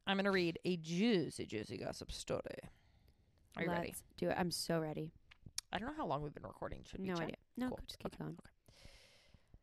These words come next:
Speaker 1: Subject line. We're having sex over a bet. You know, like idiots.
Speaker 2: Over a bet.
Speaker 1: Over a bet.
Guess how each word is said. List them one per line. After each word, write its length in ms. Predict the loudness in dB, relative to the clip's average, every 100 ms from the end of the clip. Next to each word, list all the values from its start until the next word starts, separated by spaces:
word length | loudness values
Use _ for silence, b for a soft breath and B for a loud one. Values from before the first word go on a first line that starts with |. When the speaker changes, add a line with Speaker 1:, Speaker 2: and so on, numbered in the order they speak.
| -20
Speaker 1:
Subject 440 | 2 8 8 8 2
line. 360 | -4 -4 -10 -14 -20 _ _ _ -20 -20 -20 -20 -14 6
We're 160 | 8
having 320 | 10 10 8 2
sex 320 | 2 4 4
over 240 | 6 6
a 40 | 4
bet. 340 | 4 2 0 -12 -20 -12
You 160 | 0 2
know, 260 | 4 2 -2
like 200 | 0 0 2
idiots. 680 | 0 2 -2 -4 -12 -12 -14 -20 -20 _
Speaker 2:
Over 360 | 2 2 2 0
a 80 | -2
bet. 560 | -2 0 0 -4 -14 -16 -18 _
Speaker 1:
Over 300 | 2 6 4
a 100 | 4
bet. 380 | 2 2 0 -8